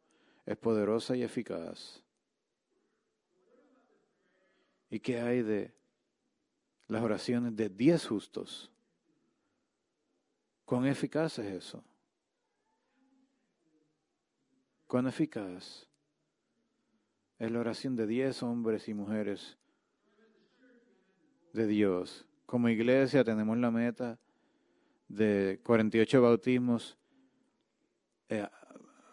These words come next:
para el qui-, antes del quince de julio, algo que no ha pasado en más de ocho años, y podemos decir que es una oración valiente, o que ya van quince,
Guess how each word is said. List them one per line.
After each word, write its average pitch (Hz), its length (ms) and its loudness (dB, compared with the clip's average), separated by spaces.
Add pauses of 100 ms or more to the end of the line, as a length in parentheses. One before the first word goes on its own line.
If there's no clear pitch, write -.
(140)
para 113 220 4
el 101 100 0
qui-, - 180 -10
antes 113 320 2
del 117 140 6
quince 123 280 2
de 123 100 8
julio, 110 460 6
algo 113 200 4
que 123 100 2
no 123 80 4
ha 117 40 2
pasado 123 320 2
en 117 60 2
más 113 140 2
de 113 80 6
ocho 117 260 6
años, 101 380 -2
y 104 60 -2
podemos 104 320 0
decir 113 260 0
que 117 100 -2
es - 80 -6
una 113 180 0
oración 110 340 0
valiente, 107 480 0
o 101 80 0
que 101 160 -4
ya 101 140 0
van 110 160 0
quince, 104 480 -8